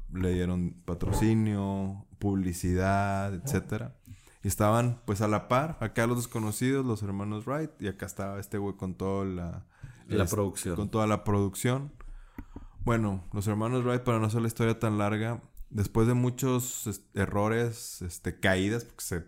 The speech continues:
Speaker 1: rompían la madre, lograron, eh, chinga, se me olvidó la fecha,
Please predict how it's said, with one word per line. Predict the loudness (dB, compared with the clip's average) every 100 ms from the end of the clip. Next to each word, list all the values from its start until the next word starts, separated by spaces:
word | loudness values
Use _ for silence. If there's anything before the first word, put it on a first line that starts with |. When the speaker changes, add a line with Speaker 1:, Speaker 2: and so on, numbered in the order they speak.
| -8
Speaker 1:
rompían | -6 -4 -4 -4 -2
la |
madre, | -2 -2 -2 6 8 8 2 -18 _ _ _ _ _ 0
lograron, | 2 4 2 2 2 0 -4 -6
eh, | 0 2 2 0 -2 -2 -2 -4 -4 -6 -8 -10
chinga, | -4 -2 -2
se | -2
me |
olvidó | -2 -2
la | -4
fecha, | -6 -10 -14